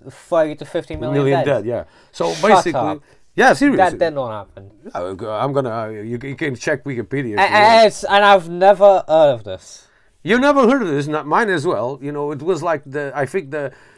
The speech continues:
Speaker 2: the one that had more casualties or dead was Mao Zedong, or Mao Zedong, uh, uh, as you
Speaker 1: Yeah,
Speaker 2: call him at
Speaker 1: uh,
Speaker 2: the
Speaker 1: uh,
Speaker 2: time.
Speaker 1: like, Mao Zedong, I'm pretty sure, last time I looked at him, it was like eighty to eighty-five million dead.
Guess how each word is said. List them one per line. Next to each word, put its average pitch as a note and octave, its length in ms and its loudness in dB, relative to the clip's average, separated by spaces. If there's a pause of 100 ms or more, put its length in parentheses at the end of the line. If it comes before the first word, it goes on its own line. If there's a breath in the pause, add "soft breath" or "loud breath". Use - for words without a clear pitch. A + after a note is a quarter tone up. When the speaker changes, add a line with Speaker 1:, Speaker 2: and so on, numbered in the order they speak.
(120)
Speaker 2:
the B2 140 0
one F#3 260 4
that E3+ 160 2
had D#3 140 2
more D#3 240 -2
casualties A#2+ 680 -2
or G#2 80 -6
dead G#2+ 360 -6
was A2 360 -6
Mao C#3 280 0
Zedong, B2+ 500 -8
or F#2 160 -10
Mao C3 260 2
Zedong, A#2 560 -4
uh, G#2+ 140 -6
uh, A2+ 200 -8
as A#2 60 -8
you - 60 0
Speaker 1:
Yeah, E3 180 2
Speaker 2:
call C3+ 180 2
him B2 120 -6
at A#2 100 -6
Speaker 1:
uh, F3 40 2
Speaker 2:
the F#3+ 40 4
Speaker 1:
uh, - 200 0
Speaker 2:
time. G3 100 4
Speaker 1:
like, F3+ 220 2
Mao G3 220 0
Zedong, C#3+ 680 -6
I'm A#2+ 100 -14
pretty A#2+ 240 -10
sure, A2 400 -14 (380 soft breath)
last C3 200 -4
time B2+ 120 -6
I A#2+ 60 -6
looked A2+ 240 -12
at A2 80 -12
him, G#2+ 160 -12
it - 20 -14
was A2+ 120 -12
like A2+ 160 -4 (240)
eighty D3 420 -4
to C#3+ 140 -10
eighty-five C3 540 -8
million A#2 360 -14
dead. G#2 280 -8